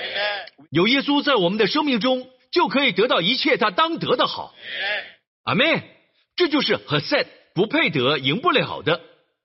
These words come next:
恩宠。愿荣耀归给神。大家阿们吗？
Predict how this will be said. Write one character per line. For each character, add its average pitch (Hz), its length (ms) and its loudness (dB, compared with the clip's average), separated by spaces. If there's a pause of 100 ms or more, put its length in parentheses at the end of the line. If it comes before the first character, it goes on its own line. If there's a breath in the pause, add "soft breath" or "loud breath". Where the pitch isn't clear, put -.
(100)
恩 170 240 0
宠。 - 300 -14 (1200)
愿 160 240 2
荣 120 220 0
耀 196 140 0
归 165 220 0
给 - 140 -6
神。 - 300 -8 (800)
大 196 100 2
家 202 140 2
阿 196 40 2
们 233 180 2
吗？ 226 200 0